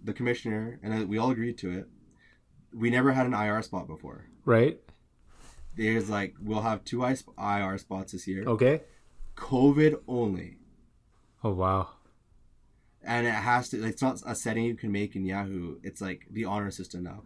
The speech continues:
Speaker 1: covid only.
Speaker 2: Okay.
Speaker 1: So, uh, for the most part, I guess things have been okay. And then I noticed this week,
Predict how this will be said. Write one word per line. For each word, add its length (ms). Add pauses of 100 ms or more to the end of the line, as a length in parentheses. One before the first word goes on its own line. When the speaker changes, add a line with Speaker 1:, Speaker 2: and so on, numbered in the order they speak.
Speaker 1:
covid 260
only. 360
Speaker 2:
Okay. 320 (1700)
Speaker 1:
So, 520 (800)
uh, 340
for 120
the 60
most 240
part, 140
I 80
guess 180
things 200
have 80
been 100
okay. 500
And 80
then 120
I 100
noticed 400
this 240
week, 300